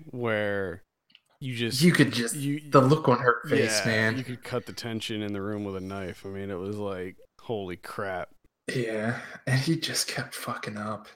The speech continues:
Speaker 2: It fu-, like, and it, how he even points out at the end where he's like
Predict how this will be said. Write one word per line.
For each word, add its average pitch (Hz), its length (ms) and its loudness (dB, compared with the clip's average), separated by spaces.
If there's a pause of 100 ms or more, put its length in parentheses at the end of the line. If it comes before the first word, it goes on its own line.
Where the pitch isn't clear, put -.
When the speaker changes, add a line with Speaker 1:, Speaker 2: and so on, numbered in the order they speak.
(200)
Speaker 2:
It - 140 -18
fu-, - 280 -8 (140)
like, 110 260 -6 (200)
and 120 160 4
it, 110 240 -2
how 135 160 6
he 127 100 6
even 120 220 0
points - 340 -2
out 107 220 4
at 107 120 -2
the 107 140 0
end 104 240 2
where 101 120 2
he's - 460 -2
like 117 320 -2